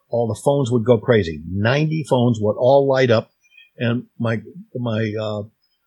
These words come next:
uh, secretaries would answer the phone, and they would call out a name, and they would also put it on my screen in front of me,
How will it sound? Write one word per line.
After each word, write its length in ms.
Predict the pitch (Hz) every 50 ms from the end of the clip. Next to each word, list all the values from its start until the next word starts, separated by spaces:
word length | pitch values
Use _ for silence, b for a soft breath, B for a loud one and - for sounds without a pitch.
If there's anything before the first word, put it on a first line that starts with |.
| _ - 123
uh, 40 | 117
secretaries 600 | - - 160 151 - 135 117 120 117 117 107 -
would 140 | 123 - - -
answer 300 | 131 135 151 151 - 156
the 100 | 147 135
phone, 400 | - - 120 110 113 113 113 - _ -
and 160 | 117 113 113
they 60 | 110
would 200 | 107 104 107 - -
call 300 | - 156 151 156 151 151
out 140 | 151 147
a 40 | 131
name, 360 | 127 127 127 120 117 131 113 -
and 180 | 127 120 117
they 100 | 117 120
would 160 | 110 104 110 127
also 300 | 123 135 139 - - 120
put 260 | - _ - 160 156
it 140 | 170 - _ b b b b b b
on 180 | 127 113 113 120
my 340 | 113 110 110 110 98 98 - - _
screen 440 | - - - - 151 156 143 135 135
in 140 | 120 113 107
front 240 | - - 143 139 117
of 80 | 90
me, 160 | 92 92 101